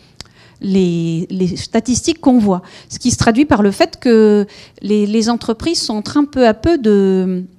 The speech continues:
détruire, entre guillemets, les tâches d'encadrement de proximité. Au motif, euh, finalement, on n'a plus besoin. La personne qui encadrait, euh, mettons, six employés, bah, il n'y a qu'un emploi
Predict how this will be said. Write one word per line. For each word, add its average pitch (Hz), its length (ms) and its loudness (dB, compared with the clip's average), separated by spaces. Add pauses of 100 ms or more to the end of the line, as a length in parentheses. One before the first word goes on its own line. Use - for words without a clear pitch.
(400)
détruire, 240 560 -4
entre 202 240 -6
guillemets, 196 520 -6
les 220 200 -6
tâches 262 260 -4
d'encadrement 220 560 -6
de 247 60 -8
proximité. - 580 -10 (180)
Au 196 60 -6
motif, 208 540 -4
euh, 185 120 -2
finalement, 196 420 -4
on 240 40 0
n'a 202 140 -2
plus 220 140 -6
besoin. 196 380 -4 (260)
La 208 60 0
personne 240 380 -4
qui 226 140 -6
encadrait, 208 560 -2
euh, 175 240 0 (320)
mettons, 196 240 -6
six 220 260 -4
employés, 196 440 0
bah, 196 120 0
il 180 60 -2
n'y 185 40 -2
a 180 60 -6
qu'un 196 160 -6
emploi 190 240 -6